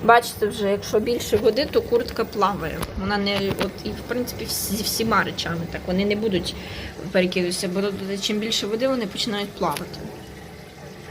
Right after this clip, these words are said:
Ну, така от водичка. М, пінка є і, і, і,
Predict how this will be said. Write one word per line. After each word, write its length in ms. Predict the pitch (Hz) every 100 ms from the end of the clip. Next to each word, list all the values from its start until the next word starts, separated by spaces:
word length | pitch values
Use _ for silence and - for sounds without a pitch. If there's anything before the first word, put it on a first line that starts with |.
| - - - - - -
Ну, 280 | 190 208 277 285
така 320 | 233 - 247
от 160 | 247 247
водичка. 560 | 208 196 170 - - 202 - -
М, 840 | 196 202 202 202 196 196 190 185 - - - - - - -
пінка 400 | - 262 294 -
є 440 | 262 262 262 254 262 -
і, 460 | 214 220 226 226 226 226 - - - - - - - - - - - - - - - - - - - - - 175
і, 400 | 190 196 131
і, 80 | 214